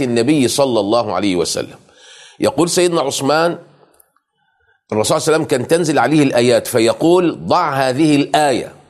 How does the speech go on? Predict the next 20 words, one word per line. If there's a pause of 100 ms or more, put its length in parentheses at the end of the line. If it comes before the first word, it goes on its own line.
(380)
في
الصورة
التي
يذكر
فيها
كذا
وكذا". (960)
الكتبة
الذين
كانوا
يكتبون
يستدعيهم
النبي (800)
ويدلهم
على
مكان
وضع
الآية (580)
في
الصورة،